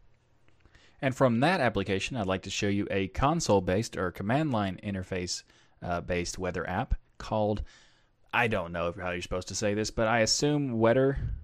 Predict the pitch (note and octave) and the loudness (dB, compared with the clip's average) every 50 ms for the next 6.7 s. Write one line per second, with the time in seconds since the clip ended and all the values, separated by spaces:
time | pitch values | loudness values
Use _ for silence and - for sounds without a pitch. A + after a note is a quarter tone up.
0 | - - - - A2+ A2+ A2+ - A#2 A#2 A#2 A#2 A#2 A#2 B2 C3 C#3+ D3 - - | -14 -16 -2 2 4 4 4 4 2 2 2 4 4 2 2 0 -2 -6 -8 -10
1 | - - - - - _ - - - - - - - _ _ _ _ C3 A#2 A2 | -12 -14 -14 -18 -20 _ -20 -20 -20 -20 -20 -20 -20 _ _ _ _ 0 2 4
2 | A2 G#2+ G#2 G2+ - - C#3 D3+ D#3+ D#3 - A2 B2+ A#2+ A2 A2+ - - A2+ G#2+ | 4 4 2 0 -2 2 2 2 4 4 2 2 2 2 2 0 -4 -2 -2 -2
3 | G#2 - - D#3+ D#3 - - - - B2+ G#2+ G2 - - G#2 A2 - - G#2+ G2 | -2 -2 -2 -2 -2 -2 -4 -2 -2 -2 -2 -2 0 2 0 0 0 -4 -4 -4
4 | A2 G2+ F#2+ G2+ G2 F#2+ A#2 B2+ D3 C#3 C#3 C3+ B2 A2+ A#2+ B2 A#2 - G#2+ G2+ | -2 -2 -2 -4 -2 2 2 2 2 0 0 -2 0 0 -2 -2 -2 -2 -4 -4
5 | G2+ - - D3+ E3 D#3 C3 A#2 A2 - A2 G#2+ G#2 G#2 G#2 - - - - _ | -4 -2 0 0 0 2 0 -2 -4 -4 -4 -4 -4 -4 -6 -10 -16 -20 -20 _
6 | _ _ - G#2+ A2 G#2+ G2+ G#2+ G#2+ G#2 G2+ - - | _ _ -4 -2 -2 0 2 2 2 2 2 -2 -6